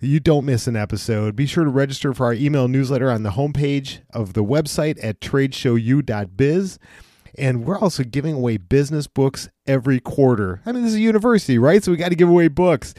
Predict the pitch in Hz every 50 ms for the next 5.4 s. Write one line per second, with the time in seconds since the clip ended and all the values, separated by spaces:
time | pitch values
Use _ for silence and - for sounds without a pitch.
0 | - _ _ - 170 160 147 151 135 147 139 139 135 127 135 135 135 131 - -
1 | - 120 117 120 117 - 123 120 117 - - 131 123 117 131 131 120 120 107 -
2 | 131 123 113 117 120 120 113 - - 123 120 117 107 117 117 113 - - - -
3 | - - - - _ _ - 135 143 156 165 175 170 - - 131 127 185 202 170
4 | - - 131 117 104 127 165 175 190 185 175 170 180 220 240 202 165 123 110 107
5 | 104 98 90 87 85 - - -